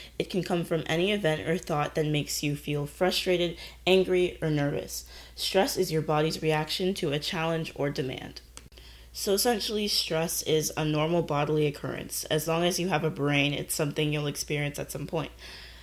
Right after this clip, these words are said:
However, the problem only occurs when we let it build up. For example, when I get assigned homework in, like, calculus, I won't have much of a reaction, and I find myself starting some of it, like, during class or that day, and planning to finish the le-,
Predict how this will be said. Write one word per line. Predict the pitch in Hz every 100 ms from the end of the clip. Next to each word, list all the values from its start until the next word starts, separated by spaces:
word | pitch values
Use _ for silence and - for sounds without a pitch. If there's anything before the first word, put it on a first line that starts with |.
| -
However, | 208 190 190 196
the | 180
problem | - 196 226 233
only | 190 165 175 156
occurs | - 160 151 156
when | 151
we | 147 147
let | 151
it | 151 -
build | 147 143 139 -
up. | 143 - - - - - -
For | -
example, | 185 170 180 175 175 170 165 175
when | 170
I | 175
get | 185
assigned | 180 180 156 185
homework | 180 151 143 -
in, | 151
like, | 147 143 - - - -
calculus, | - 156 147 143 143 147 - - - -
I | 170
won't | 202 208 -
have | 170 151
much | 151 151 160
of | 156
a |
reaction, | 147 147 139 151 - - 92 -
and | 156 131
I | 160
find | 160 160 170
myself | 180 190 165
starting | - 160 151 156
some | 170 160
of | 156
it, | 147 -
like, | 139
during | 143 135 147
class | 214 185 180 -
or | 139
that | - -
day, | 190 180 180 - - -
and | 147 160
planning | - 165 165
to | 165
finish | 160 147 156 -
the | - 160
le-, | 139